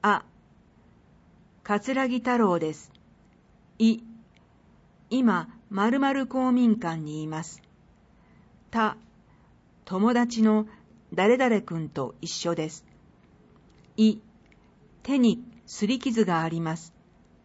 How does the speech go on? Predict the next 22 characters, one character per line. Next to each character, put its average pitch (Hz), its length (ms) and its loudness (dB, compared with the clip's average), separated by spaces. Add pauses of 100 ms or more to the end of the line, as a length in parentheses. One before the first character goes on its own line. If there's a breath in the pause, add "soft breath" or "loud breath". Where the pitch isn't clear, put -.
(540 soft breath)
よ、 214 320 2 (920 soft breath)
何 202 280 4
々 262 260 2
小 247 240 0
学 240 260 0
校 160 260 -4
へ 147 200 -8 (100)
移 165 100 -4
動 196 200 4
し 208 220 -6
ま 175 120 -4
す。 - 200 -18 (2000)
練 220 280 4
習 247 300 -2
し 240 100 -8
て 233 120 2
お 233 100 2
き 226 120 2
ま 220 140 6
し 220 120 -4
ょ 202 240 -2
う。 - 40 -20